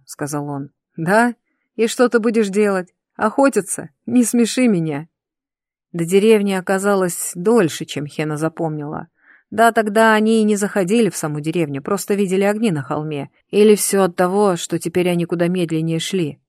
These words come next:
Хена нашла для Рейнарда крепкую палку, на которую он мог опираться, чтобы поменьше нагружать ногу.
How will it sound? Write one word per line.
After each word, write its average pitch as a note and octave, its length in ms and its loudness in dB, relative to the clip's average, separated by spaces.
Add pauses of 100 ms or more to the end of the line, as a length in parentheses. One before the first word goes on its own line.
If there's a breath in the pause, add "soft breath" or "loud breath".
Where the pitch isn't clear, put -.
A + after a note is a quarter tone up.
(760)
Хена G#3 380 2
нашла F#3+ 440 0
для F3+ 220 0
Рейнарда F#3 500 0
крепкую G3 500 -2
палку, E3 500 -2
на D3+ 140 -8
которую E3 420 0
он E3+ 140 0
мог E3+ 160 -4
опираться, E3+ 500 -2
чтобы D3 300 -8
поменьше E3 460 -4
нагружать D#3 480 -6
ногу. E3 380 -6